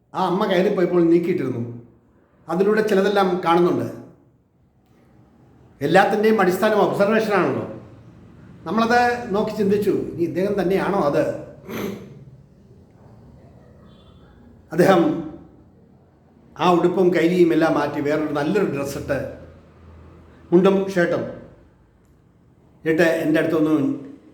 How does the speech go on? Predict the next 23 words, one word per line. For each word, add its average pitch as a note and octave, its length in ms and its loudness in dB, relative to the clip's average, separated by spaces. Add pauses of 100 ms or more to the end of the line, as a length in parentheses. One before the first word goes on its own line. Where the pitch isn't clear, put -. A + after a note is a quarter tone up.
(180)
"എനിക്കും D#3 680 0
മഞ്ചേരി D#3+ 380 -2
ടൗണിലേക്ക് D#3 380 0
പോ-, C3+ 380 -4
പോകണം, C#3+ 260 -2 (200)
നമുക്ക് D3 180 -4
നടക്കാം." F3 380 2 (1080)
ഞാൻ A#3+ 80 -6
പറഞ്ഞു, C4 140 0
"ശരി, B3 160 0
നടക്കാം." A#3 340 2 (560)
"ഊണ് A3+ 200 2
കഴിക്കുന്നില്ലല്ലോ." A#3+ 540 2
ഞാൻ D3+ 160 -2
പറഞ്ഞു, D3+ 140 -2
"ഇല്ല, C3+ 240 -2
ഇത്രയും - 480 -6
മാങ്ങയൊക്കെ D#3+ 400 0
കഴിച്ചതല്ലേ, D#3 480 -2 (380)
ഇപ്പോൾ - 160 -8
വേണ്ടാത്തതുകൊണ്ടാണ്." F#3+ 600 0 (1400)
അങ്ങനെ A3+ 300 4
ഞങ്ങൾ A3 240 4